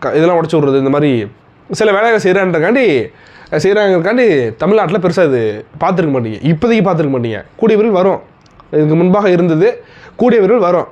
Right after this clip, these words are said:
அப்போ இது நடைமுறையில் இருக்கக்கூடிய ஒன்றுதான். ஆனால் சீமான் அவர்களுக்கு ஐம்பத்தி எட்டு வயது ஆகிறது. அவரை நீங்க எங்க பார்க்கணும்னா, ஏடா கேலிக்கு உள்ளாக்குறீங்கடா, மரத்துல கட்டை கட்டி ஏறிட்டாருன்னு கேலிக்கு உள்ளாக்குறீங்க.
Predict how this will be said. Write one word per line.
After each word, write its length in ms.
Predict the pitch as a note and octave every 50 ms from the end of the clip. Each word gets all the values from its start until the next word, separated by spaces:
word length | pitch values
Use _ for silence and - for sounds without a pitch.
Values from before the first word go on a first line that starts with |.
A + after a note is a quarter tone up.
| -
அப்போ 260 | - D3+ D3+ - G#3
இது 140 | G#3+ G3+ F3
நடைமுறையில் 600 | D3 C3 D#3 F#3 A3 A#3 A3+ A3 A3 G#3+ G3+ F#3+
இருக்கக்கூடிய 340 | F3 F3 E3 C#3 D#3 G3 A#3
ஒன்றுதான். 560 | G3+ D#3+ D#3+ D3+ C#3 C3+ C#3 C#3 C3+ A#2 G2 - - _ _ _ _ _ - _ - _ _ _ _ - - _ - _ - _
ஆனால் 200 | - C#3+ D#3 D#3
சீமான் 340 | D#3 G#3 A#3 B3+ C4 B3+
அவர்களுக்கு 400 | A#3 G#3+ G3 E3+ E3 E3+ E3 F3+
ஐம்பத்தி 320 | E3 F3+ F#3+ G3+ G3 F3+ E3
எட்டு 220 | G3 F3+ D3+ F3
வயது 240 | D#3+ D3 D#3 E3 E3+
ஆகிறது. 540 | D3 C#3 C3+ B2 A#2 A2+ B2+ B2+ A2 F#2+ - - _ - - - - - - - - - - - - - - - - -
அவரை 260 | - E3+ G#3 G#3 G3
நீங்க 200 | G3 G3+ G3+ G3
எங்க 420 | F3+ F#3 F#3 G3 G#3+ A#3 B3+ D4 C#4
பார்க்கணும்னா, 460 | G#3 G#3+ G#3 F#3+ G#3 G3+ G#3 G#3 G3
ஏடா 160 | F#3+ F#3+ F#3
கேலிக்கு 460 | E3 - - A#3+ C#4+ D#4 D4+ G#3+ F3
உள்ளாக்குறீங்கடா, 880 | G3+ G#3+ G#3 F#3+ - F#3 F3+ E3+ E3 D3+ D3+ D#3+ G3 A3 G#3+ F3 C3 A2 - - - - _ _ - - _ - _ _ _ A#2+
மரத்துல 460 | C#3+ F#3 C4 C#4+ A3 G#3 C4+ C#4 A3+
கட்டை 340 | - G3+ G3+ - - C#4 C#4+
கட்டி 340 | C#4 C4 G#3 B3 C4+ C4 C4+
ஏறிட்டாருன்னு 520 | C4 A3 F3 B3+ A#3+ A#3+ C4 D4 E4+ B3
கேலிக்கு 300 | G3 G3 F#3 C4 G3+ G3
உள்ளாக்குறீங்க. 540 | G3 G#3+ A3 G#3 E3 F#3+ G3 F3+ E3+ D#3